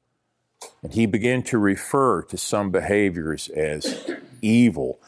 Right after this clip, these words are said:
So Charlotte and I were living in Florence, Alabama. I was preaching there, and I'd heard about him, and there was some relationship with the director of the mental health center, and Scott Peck comes in,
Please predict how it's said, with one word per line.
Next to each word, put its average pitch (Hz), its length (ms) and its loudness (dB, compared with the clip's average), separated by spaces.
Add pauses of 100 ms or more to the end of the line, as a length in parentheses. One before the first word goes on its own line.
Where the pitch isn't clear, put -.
(400)
So - 180 -4
Charlotte 113 420 2
and 95 100 -4
I 98 120 2
were 92 160 0
living 107 340 2
in 85 120 -4
Florence, 104 600 2
Alabama. 98 600 0
I 90 100 2
was 85 200 -2
preaching 113 580 -2
there, 87 460 0 (540)
and 92 320 0
I'd 87 200 0
heard 254 360 4
about 95 440 2
him, 87 420 0 (100)
and 98 200 2
there 92 100 2
was 85 180 0
some 160 420 2
relationship 120 1000 2
with - 140 -2
the 90 80 2
director 101 720 2
of 82 80 0
the 85 80 -2
mental 101 360 2
health 113 300 0
center, 104 560 -2 (480)
and 82 480 0
Scott - 540 0
Peck 127 360 0
comes 104 380 -2
in, 95 460 0